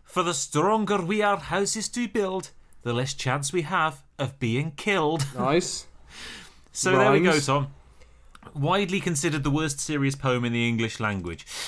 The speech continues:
Speaker 1: Uh, he also wrote something equally bad about a whale, which appeared in the Tay at some point, which is often considered the second worst poem of all time. Here's an extract from that. "Oh, it was a most fearful and beautiful sight to see it lashing the water with its tail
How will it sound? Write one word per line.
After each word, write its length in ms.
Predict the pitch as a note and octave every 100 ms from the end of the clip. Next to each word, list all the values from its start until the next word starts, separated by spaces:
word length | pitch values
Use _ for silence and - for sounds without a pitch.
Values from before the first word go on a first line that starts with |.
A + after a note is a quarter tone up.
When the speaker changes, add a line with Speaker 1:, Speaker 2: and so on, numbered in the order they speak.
| -
Speaker 1:
Uh, 160 | C#3+ D3
he 100 | G#3+
also 220 | B3 G3+
wrote 180 | F3+ E3+
something 260 | F3 F3
equally 400 | F3 G#3+ - F#3
bad 320 | C#3+ C#3+ C3 C3
about 300 | A2+ C3 A#2
a 40 |
whale, 580 | G2 A2 F#3+ G#2+ C#3 E3+
which 180 | B2 A2+
appeared 280 | C#3 B2+ A2
in 80 | G2+
the 60 |
Tay 240 | G2 - F#2+
at 80 | E2+
some 200 | A#2+ G2
point, 260 | G#2+ C3
which 140 | C3+ C3+
is 80 | D3+
often 240 | D3+ D#3+
considered 420 | D#3+ C#3 E3+ E3+
the 80 | F#3+
second 480 | - - - G3+ C#3+
worst 260 | C#3 B2+ -
poem 300 | A#2+ G#2+ F#2+
of 100 | G2+
all 120 | F#2+
time. 300 | - F2 E2+ - - - -
Here's 220 | - F#3+
an 80 | D#3+
extract 380 | D3+ - C#3 C3+
from 180 | - A2
that. 280 | A#2+ D3+ - - - - -
"Oh, 360 | A3+ C4+ B3+ A3
it 180 | G3
was 460 | A#2+ G#3 G#3+ F3+ C3+
a 160 | C#3 C#3+
most 340 | B2 C3 -
fearful 640 | - A#2+ A#2 - - G#2+
and 120 | G2+
beautiful 480 | G2 E3 G3 F3 D3
sight 340 | C3 - D#3 C#3
to 200 | - -
see 260 | - C#3+
it 60 | C#3
lashing 760 | G#2 A#2 C#3 - D3+ C#3 C3 A2
the 100 | A#2+
water 560 | A2 C#3+ C#3 D3 B2+
with 220 | G#2 A2+ A#2
its 160 | -
tail 580 | - - B2 B2+ B2 A#2